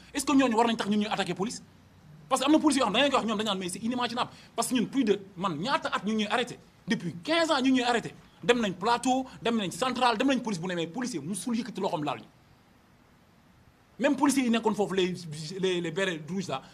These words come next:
euh, gémis sax, ils n'osaient même pas nous toucher. Moom, le commissaire, moom moo jël en charge, moom ne dafay dal suñu kaw.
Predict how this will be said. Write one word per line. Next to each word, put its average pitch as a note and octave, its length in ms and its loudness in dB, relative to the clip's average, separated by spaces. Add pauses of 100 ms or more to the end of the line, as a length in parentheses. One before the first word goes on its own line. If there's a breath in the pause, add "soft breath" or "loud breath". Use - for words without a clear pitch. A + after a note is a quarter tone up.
(180 loud breath)
euh, E3 80 -10
gémis G#3+ 340 2
sax, F3+ 140 -4 (160)
ils G#3 120 0
n'osaient G#3+ 220 2
même A#3 120 0
pas G#3+ 140 2
nous G3 100 -2
toucher. - 260 -14 (200 soft breath)
Moom, A3+ 200 2
le G#3+ 60 6
commissaire, G3 320 0
moom F3 160 -4
moo F#3 100 -2
jël D#3+ 140 -2 (180 loud breath)
en E3+ 120 -4
charge, D#3 200 -4
moom C#3+ 140 -4
ne C#3 60 -4
dafay E3 180 -2
dal D3+ 140 -4
suñu B2+ 160 -10
kaw. A2+ 100 -14